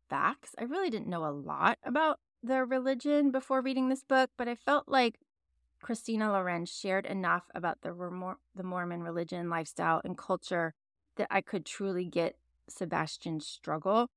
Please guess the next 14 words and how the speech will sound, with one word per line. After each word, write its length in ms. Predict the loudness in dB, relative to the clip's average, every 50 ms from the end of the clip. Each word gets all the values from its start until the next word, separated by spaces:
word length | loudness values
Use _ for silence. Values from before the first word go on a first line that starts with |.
| _ _ _ _ _ _ _
He 240 | -4 2 4 4 4
loved, 720 | 4 2 4 6 8 8 8 8 6 6 2 0 -4 -10 -8
you 100 | -4 0
know, 120 | 0 0 0
so 360 | -2 -4 -2 2 4 4 6
many 300 | 6 4 2 2 -2 -2
things 480 | 0 2 4 4 4 4 2 -4 -6 -4
about 320 | -2 0 2 2 2 2
his 160 | 0 -4 -8 -6
culture 320 | -4 -4 -4 -4 -4 -6
and 100 | -6 -4
religion, 440 | -4 -2 -2 -2 -2 -4 -4 -6 -4
yet 140 | -6 -6 -6
his 260 | -8 -10 -10 -12